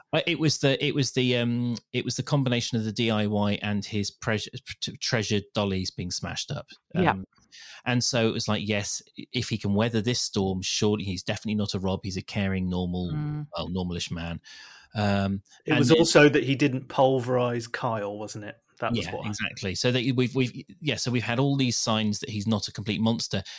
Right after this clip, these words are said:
Speaker 1: and perhaps it's a kind of slight corrective against this to remind us that actually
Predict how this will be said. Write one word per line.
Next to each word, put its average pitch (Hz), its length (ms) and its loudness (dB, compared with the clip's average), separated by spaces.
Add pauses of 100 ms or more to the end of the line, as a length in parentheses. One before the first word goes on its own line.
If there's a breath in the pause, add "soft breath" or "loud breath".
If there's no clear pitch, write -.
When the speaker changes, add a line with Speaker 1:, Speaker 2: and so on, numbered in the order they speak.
(100)
Speaker 1:
and 107 160 -4
perhaps - 560 -4
it's 117 240 -4
a 113 60 -6
kind 107 180 -2
of 101 80 -2
slight - 380 -2
corrective 110 460 -4
against 101 380 -2
this 107 200 0
to 110 120 -2
remind 98 380 2
us 85 120 -4
that - 120 -6
actually 98 540 -4